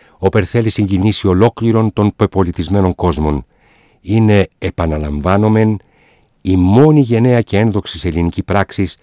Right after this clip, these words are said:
κατά των ικτρών τούτων πόλεμων, αλλά και η μόνη ελπίς και παρηγορία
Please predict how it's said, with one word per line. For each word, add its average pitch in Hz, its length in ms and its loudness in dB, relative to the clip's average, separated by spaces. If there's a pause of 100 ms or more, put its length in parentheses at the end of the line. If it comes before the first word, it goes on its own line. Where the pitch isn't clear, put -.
(340)
κατά 95 260 -2
των 98 140 0
ικτρών 95 480 -2
τούτων 90 320 -4
πόλεμων, 73 500 -2 (600)
αλλά 92 200 -4
και 87 140 -6
η 82 120 0
μόνη 127 360 4
ελπίς 113 340 -2
και - 120 -8
παρηγορία 85 720 0